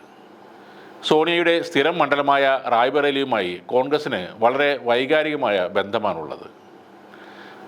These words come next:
ഗാന്ധി നെഹ്റു കുടുംബത്തിൻ്റെ കർമ്മഭൂമി എന്നാണ് റായ്ബറേലിയെക്കുറിച്ച് സോണിയാഗാന്ധി പറയുന്നത്.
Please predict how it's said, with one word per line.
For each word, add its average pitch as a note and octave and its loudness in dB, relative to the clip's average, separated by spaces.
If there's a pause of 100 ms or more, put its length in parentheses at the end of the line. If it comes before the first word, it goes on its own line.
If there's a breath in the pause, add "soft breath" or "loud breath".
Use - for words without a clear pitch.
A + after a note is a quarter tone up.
(140)
ഗാന്ധി D#3+ 2 (140)
നെഹ്റു C3+ 2 (120)
കുടുംബത്തിൻ്റെ B2+ 0 (240)
കർമ്മഭൂമി C#3+ 0 (100)
എന്നാണ് A2+ 0 (220)
റായ്ബറേലിയെക്കുറിച്ച് A#2 0 (220)
സോണിയാഗാന്ധി B2 0
പറയുന്നത്. D2+ -6